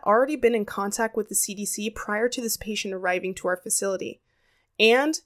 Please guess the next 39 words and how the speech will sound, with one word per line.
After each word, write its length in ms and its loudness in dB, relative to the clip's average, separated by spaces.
they 200 2
had 200 2
cleared 320 2
the 60 -4
patient 500 -2
from 220 -2
anything 580 0
like 320 0
Ebola 640 4
or 200 4
hemorrhagic 540 -6
fever 540 -4
based 300 6
on 80 0
the 80 -6
description 480 -4
of 80 -8
symptoms, 680 -2
but 400 2
they 240 0
made 220 -4
sure 200 2
to 80 -2
keep 280 -6
in 80 -4
contact 600 -4
with 240 -4
our 160 -4
doctors 680 0
as 160 4
well 260 4
as 280 0
anybody 640 0
who 280 0
was 220 0
associated 540 -4
with 120 -8
his 140 -6
care, 440 0